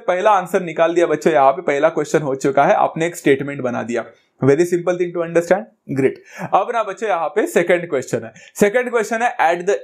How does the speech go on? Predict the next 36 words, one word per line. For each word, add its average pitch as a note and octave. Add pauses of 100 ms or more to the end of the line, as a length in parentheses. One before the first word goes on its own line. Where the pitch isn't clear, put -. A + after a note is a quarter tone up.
end D3+ (420)
what G3+ (100)
amount F#3
is G3+
paid D#3+
by C3+ (100)
the G3
consumer? C3+ (300)
आपको -
पता B3
है C#4
बच्चों, B3
हम G#3+
लोग A3
ने A#3
इसको G#3
सेकंड G3
सेशन G3
में G3
लिया F3
था E3 (380)
कि G#3+
टोटल F#3 (100)
प्राइस, F3
परचेज G3+
प्राइस F#3
कितना F#3
होता F3
है F3
कस्टमर E3+
के E3
लिए, C3+ (220)
वो F3
हमेशा F#3+ (120)
टैक्सेबल G3+
वैल्यू F3